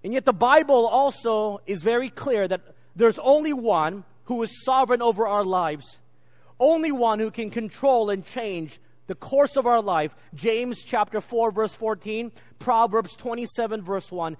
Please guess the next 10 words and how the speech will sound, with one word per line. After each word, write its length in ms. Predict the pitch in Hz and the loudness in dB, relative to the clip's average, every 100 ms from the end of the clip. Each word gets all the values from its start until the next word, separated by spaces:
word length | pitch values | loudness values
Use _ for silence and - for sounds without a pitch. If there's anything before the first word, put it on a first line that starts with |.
| - - | -14 -10
and 140 | 190 | 0
that 160 | 196 190 | 2 0
is 120 | 139 | -2
the 100 | 190 | -4
one 260 | 170 185 | -2 -4
true 260 | 175 - 175 | -6 -6 -4
God. 320 | 165 151 139 - - - - - - - - - - - - - - - - - - 147 - | -2 -2 -4 -8 -20 -20 -20 -20 -20 -20 -20 -20 -20 -20 -20 -20 -20 -20 -20 -20 -20 -20 -6
Any 400 | 233 277 302 302 | -2 0 -2 -2
other 380 | 220 269 247 240 | 4 4 6 2
attempt 560 | 226 - 240 196 120 | 0 -4 -4 -4 -6